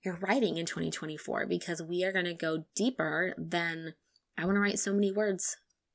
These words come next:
in twenty twenty-four. I want to, I want to make sure I do this specific project." We are going to set your intentions first and then identify what action steps and what projects you can dive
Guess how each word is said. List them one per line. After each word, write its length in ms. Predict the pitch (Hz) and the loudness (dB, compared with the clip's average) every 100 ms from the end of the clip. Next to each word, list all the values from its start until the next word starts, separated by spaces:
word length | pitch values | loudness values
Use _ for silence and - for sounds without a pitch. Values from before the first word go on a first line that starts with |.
| _ | _
in 80 | 175 | -8
twenty 200 | - 160 | -6 -8
twenty-four. 520 | 151 151 147 151 - - | -6 -10 -4 -2 -2 -2
I 100 | 170 | -4
want 260 | 170 170 | -4 -6
to, 240 | - 180 175 - - - - _ - | -4 -4 -4 -14 -20 -20 -20 _ 0
I 120 | 165 | 2
want 240 | 170 165 | 2 2
to 80 | 190 | 2
make 120 | 185 | 2
sure 140 | - 185 | 4 4
I 60 | |
do 140 | 175 165 | 4 2
this 220 | 165 175 | 4 2
specific 480 | - 180 190 170 - | 0 0 0 -2 -2
project." 480 | 208 214 - - - | 0 2 0 -2 -2
We 80 | |
are 80 | 175 | -2
going 200 | 170 170 | -2 -4
to 120 | 175 | -2
set 240 | 165 - 160 | -2 0 -2
your 100 | 165 | -4
intentions 520 | 160 202 202 196 196 | -6 -2 0 0 -2
first 400 | - 160 151 - - - - _ | -2 -4 -4 -12 -16 -20 -20 _
and 220 | 175 175 | -6 -4
then 200 | 165 165 | -2 0
identify 760 | 165 170 160 147 147 156 147 147 - - - _ | -2 -2 -2 -2 -4 -4 -4 -4 -8 -20 -20 _
what 440 | - 165 160 - - - | -8 2 2 2 -6 -2
action 380 | 170 170 - 165 | 4 4 2 -4
steps 280 | - 156 147 | -2 -2 -4
and 120 | 160 | -8
what 140 | 156 - _ | -10 -12 _
projects 600 | - 226 170 170 - - | -4 2 2 2 -2 -4
you 340 | 165 165 185 180 | -8 -2 0 0
can 580 | - 175 170 160 165 175 _ _ _ _ _ - | -2 -4 -4 -2 -6 -10 _ _ _ _ _ -6
dive 300 | 180 165 | -2 -2